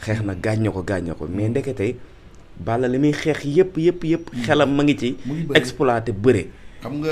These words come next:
Speaker 1: Ndax ci kaw xeex bi lañ jékki-jékki gis benn caxabal boo xam ne kenn
Speaker 2: Waaw,
Speaker 1: xaaru
Speaker 2: dama,
Speaker 1: ko.
Speaker 2: damay ñëw ci commentaire. Dafa am
Speaker 1: Boobu
Speaker 2: benn,
Speaker 1: nag daa xaw a sonn.
Speaker 2: dafa ga-, am benn gaayan bu,
Speaker 1: Ñu la tëdd.
Speaker 2: <laughs> damaa sonn. Dafa am benn gaayan bu commentaire ci TikTok bi ne pourtant buur da nga ni woon bu ñu xëyee Tapha Tine day dóor Balla Gaye mu daanu. Ma ni déedéet.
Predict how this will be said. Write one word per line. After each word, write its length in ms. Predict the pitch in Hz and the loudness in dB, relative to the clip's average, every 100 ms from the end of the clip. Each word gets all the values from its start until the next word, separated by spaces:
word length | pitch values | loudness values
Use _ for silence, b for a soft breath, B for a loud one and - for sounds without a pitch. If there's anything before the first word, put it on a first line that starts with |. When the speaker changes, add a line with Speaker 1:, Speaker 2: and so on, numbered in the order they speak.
| 156 | -4
Speaker 1:
Ndax 220 | 110 131 123 | 0 0 0
ci 100 | 175 | 4
kaw 160 | 185 170 | 6 6
xeex 240 | 170 147 | 4 0
bi 180 | 135 156 131 | 0 -4 0
lañ 160 | 143 131 | 0 2
jékki-jékki 540 | 143 - 117 131 127 110 | 0 -2 -4 -4 -4 -6
gis 140 | 127 | -4
benn 200 | 123 123 120 | 0 0 -2
caxabal 360 | 131 117 110 101 | -4 -2 -2 -2
boo 140 | 101 | -4
xam 180 | - 98 | -4 -8
ne 80 | 98 | -6
kenn 140 | 135 | -4
Speaker 2:
Waaw, 140 | 131 107 | -2 0
Speaker 1:
xaaru 140 | 107 | 0
Speaker 2:
dama, 100 | 156 165 | 0 -2
Speaker 1:
ko. 120 | - | 0
Speaker 2:
damay 220 | 156 185 | 0 2
ñëw 140 | 185 160 | 0 -2
ci 80 | - | -2
commentaire. 460 | 135 127 101 110 | -2 0 0 -2
Dafa 180 | 107 131 | -2 -2
am 60 | - | -2
Speaker 1:
Boobu 60 | |
Speaker 2:
benn, 140 | - 139 | 0 0
Speaker 1:
nag 120 | 127 | 0
daa 160 | 107 110 | -2 -4
xaw 120 | 117 | -8
a 40 | |
sonn. 240 | 120 107 123 | -10 -4 2
Speaker 2:
dafa 180 | 151 | 4
ga-, 260 | 170 170 160 | 8 8 8
am 180 | 147 143 | 6 6
benn 180 | 143 139 | 4 4
gaayan 180 | 131 135 127 | 4 4 4
bu, 80 | 127 | 2
Speaker 1:
Ñu 20 | |
la 60 | 117 | 0
tëdd. 400 | 113 101 - - | -6 -6 -4 2
Speaker 2:
<laughs> 20 | 160 | 6
damaa 220 | 170 175 | 10 8
sonn. 460 | 175 139 123 127 151 B B B - | 8 4 4 0 -6 B B B 0
Dafa 120 | 143 | 4
am 60 | 185 | 6
benn 180 | 185 180 | 6 6
gaayan 220 | 160 165 156 | 10 10 10
bu 100 | 151 | 4
commentaire 440 | - 156 - 139 131 | 2 0 2 0 0
ci 80 | |
TikTok 300 | - 131 127 | -4 -2 -2
bi 140 | 104 110 | 0 0
ne 100 | 120 | 0
pourtant 340 | 131 151 135 | 0 6 6
buur 220 | 123 123 131 | 6 4 2
da 120 | 131 | 4
nga 100 | 135 | 4
ni 60 | 131 | 4
woon 160 | 123 | 4
bu 100 | 117 | 4
ñu 80 | 123 | 0
xëyee 200 | 120 120 | 0 -2
Tapha 200 | 113 107 110 | -2 -2 -2
Tine 160 | 107 | -2
day 140 | 107 104 | 0 0
dóor 160 | 107 | 0
Balla 220 | 101 98 | 0 -2
Gaye 140 | 98 95 | -2 -6
mu 100 | 92 | -6
daanu. 240 | 87 80 71 - | -6 -8 -8 -8
Ma 80 | 95 | -8
ni 100 | 98 | -6
déedéet. 500 | 101 117 - - | -6 -6 -8 -14